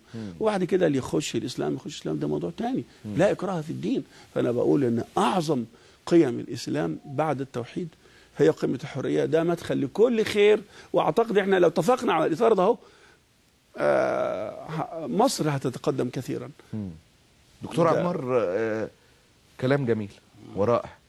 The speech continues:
Speaker 1: ولكنه أيضاً، آه، ما زال في صيغة، خلينا نتكلم بصراحة، في صيغة قوية ولكنها صيغة لا يختلف عليها أحد، اللي هي عناوين رئيسية. لم يذكر لي يا باشمهندس سعد حد الآن، وهنتكلم بقى،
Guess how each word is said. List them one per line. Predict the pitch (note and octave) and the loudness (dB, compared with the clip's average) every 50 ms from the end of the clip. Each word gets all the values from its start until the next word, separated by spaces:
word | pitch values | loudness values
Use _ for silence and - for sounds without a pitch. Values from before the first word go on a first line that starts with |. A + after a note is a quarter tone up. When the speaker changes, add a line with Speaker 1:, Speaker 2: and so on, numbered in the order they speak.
| _ _ _ _ | _ _ _ _
Speaker 1:
ولكنه | - F#2 - - D#3 D3+ C#3+ - - | -8 -4 -2 0 0 0 2 2 4
أيضاً، | G3+ G3 D#3+ E3 E3+ E3+ E3+ E3+ D#3+ | 2 4 2 2 0 0 0 0 0
آه، | D#3 C#3+ F#2 G2 A2+ B1 G#1 A1 G#1+ G1+ A#1 | 0 0 0 -2 -4 -4 -4 -6 -6 -6 -6
ما | D#2 A#2 B2+ C3 | -2 2 2 2
زال | B2+ B2+ E3 F3+ G3 F#3+ - - - - - - - _ _ - - - - - - - _ _ _ _ _ _ _ - - - _ _ _ | 4 4 4 4 4 0 -4 -6 -12 -14 -20 -20 -20 _ _ -16 -16 -14 -14 -16 -18 -20 _ _ _ _ _ _ _ -20 -20 -20 _ _ _
في | - C#3+ C3+ | -2 -2 0
صيغة، | B2+ - F3+ E3+ D3+ C#3 | 4 4 4 4 4 0
خلينا | - C3 C#3+ E3+ E3+ D#3 | 0 0 2 2 2 2
نتكلم | - - D#3+ D#3+ D3 C3 B2+ | 2 2 2 2 2 0 -4
بصراحة، | B2 - C3+ C#3 F3 G#3 G3 | -4 -2 0 0 2 0 0
في | E3+ D#3 D3 | 0 -2 -2
صيغة | C3+ - F3 D#3+ C#3+ C3+ A#2+ - _ | 0 0 0 2 2 0 -2 -2 _
قوية | - C3 B2+ D#3 F3 G3 G3+ | 2 4 6 6 6 4 4
ولكنها | G3 F3 E3 D#3+ D#3+ E3 D3+ D3+ D#3 D#3+ D3 C3+ - - - _ _ _ _ - | 4 4 4 4 2 0 -2 0 0 0 -2 -4 -8 -16 -20 _ _ _ _ -4
صيغة | - G3 F#3+ F#3+ | -2 0 4 4
لا | F3 D#3+ | 4 4
يختلف | D3 - F#3+ F3+ D#3+ B2+ | 4 2 2 2 2 2
عليها | B2+ B2+ C3+ C3+ B2 - | 2 2 2 2 0 0
أحد، | A#2 G#2+ G2 - - _ - | -2 -4 -8 -12 -14 _ -8
اللي | E2+ G2 A2+ | -2 0 2
هي | C3 B2+ | 2 4
عناوين | A#2 A#2+ A#2 A#2 C3 D#3 D3 | 2 2 2 2 2 0 0
رئيسية. | G#2+ G#2 D#2 F2+ - - B2+ A#2 F2 D#2 - _ _ _ _ _ _ _ - - F2 E2 C#2+ D#2+ - - | 0 -2 -4 -6 -6 -4 -4 -4 -4 -6 -12 _ _ _ _ _ _ _ -10 -8 -8 -6 -6 -8 -6 -2
لم | G2+ B2 D3 D3+ | 0 0 2 4
يذكر | D#3+ F3 E3 - - A#2+ | 2 2 0 -2 -2 0
لي | A#2 C#3 | 2 2
يا | C#3 | 2
باشمهندس | B2 G#2+ - - C3 C#3 B2+ A2 - | 2 0 -2 -4 -4 -4 -4 -6 -4
سعد | - E3 F3 E3+ D#3+ - - - - _ _ | -2 -2 -2 -2 -6 -10 -16 -20 -20 _ _
حد | - C3+ C3 A#2+ | -6 -2 0 2
الآن، | C3 C#3 F#3 A#3 | 2 2 2 4
وهنتكلم | A3+ A3 A3+ A#3 A3 - B3 A3+ G3+ F3 E3+ | 4 2 2 2 2 2 2 2 2 0 0
بقى، | F#3 G3 F#3+ | 0 -2 -2